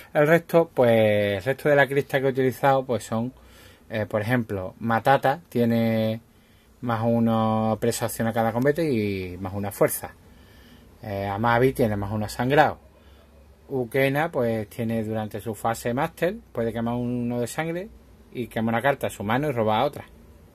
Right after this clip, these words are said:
Eh, Jubal tiene más uno intercept cuando bloquea seguidores de ser. Y los demás, que son Sanjo, eh, Sócrates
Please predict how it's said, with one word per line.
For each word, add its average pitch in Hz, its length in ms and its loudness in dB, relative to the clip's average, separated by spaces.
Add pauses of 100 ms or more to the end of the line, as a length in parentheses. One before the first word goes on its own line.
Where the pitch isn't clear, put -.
(1800)
Eh, 117 800 2
Jubal 151 540 4 (480)
tiene 123 240 -2
más 120 120 -2
uno 127 100 -4
intercept 147 380 -4
cuando 143 840 -2 (380)
bloquea 139 360 -2
seguidores 143 400 -2
de 147 80 -8
ser. 190 220 -6 (1300)
Y 113 300 -4
los 113 140 -4
demás, 113 300 -6 (880)
que 110 140 -8
son 117 180 -6
Sanjo, 113 540 -2 (1200)
eh, 110 840 0
Sócrates 110 580 -2